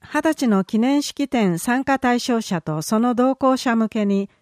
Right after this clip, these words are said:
旧市長公舎を記念撮影場所として無料開放します。大正時代に建てられた和洋折衷の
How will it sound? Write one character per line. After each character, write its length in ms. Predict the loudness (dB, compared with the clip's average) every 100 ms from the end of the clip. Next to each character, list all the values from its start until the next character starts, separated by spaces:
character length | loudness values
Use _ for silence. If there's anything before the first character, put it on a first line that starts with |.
| _ _
旧 320 | -4 -2 0 -2
市 140 | -8
長 280 | 0 2 2
公 240 | 2 2
舎 260 | 2 0 0
を 200 | -2 -4
記 180 | -4 -2
念 220 | -2 -2
撮 320 | -2 -4 0
影 160 | 0 2
場 160 | 0
所 160 | -2 -4
と 120 | -6
し 120 | -6
て 260 | -4 -4 -4
無 160 | -2 0
料 240 | 2 2
開 260 | 2 0 0
放 220 | -2 -4
し 180 | -6 -10
ま 180 | -10 -10
す。 240 | -14 -20 _ _ _ _ _ _ _ _ _ -4
大 220 | -2 0
正 260 | 2 2
時 140 | 2 0
代 240 | 2 4
に 120 | 2
建 140 | 0 -2
て 140 | 0
ら 100 | 0
れ 140 | -2 -4
た 280 | -6 -8 -8
和 220 | -2 0
洋 220 | 2 2
折 300 | 0 -2 -4 -4
衷 300 | -4 -2 2
の 260 | 0 -2